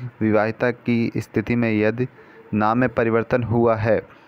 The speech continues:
हाई स्कूल उत्तीर्ण करने का वर्ष, हाई स्कूल बोर्ड, हाई स्कूल में अनुक्रमांक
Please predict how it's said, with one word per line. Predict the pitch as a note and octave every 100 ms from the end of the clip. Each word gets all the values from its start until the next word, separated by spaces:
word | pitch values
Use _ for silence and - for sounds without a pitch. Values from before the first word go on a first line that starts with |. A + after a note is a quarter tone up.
| - - -
हाई | G#2+ A2
स्कूल | - C3 A#2+
उत्तीर्ण | A#2+ A2+
करने | A2 A#2 A#2
का | A2+ A#2
वर्ष, | A#2 B2 -
हाई | A2 G2+
स्कूल | - G#2+ G2+
बोर्ड, | G2 A2 A#2+
हाई | A2+ G#2 G#2
स्कूल | - - A#2+ A#2
में | G#2+ A2 C3 - - - -
अनुक्रमांक | G#2+ G#2 G#2+ G#2+ A2+ C3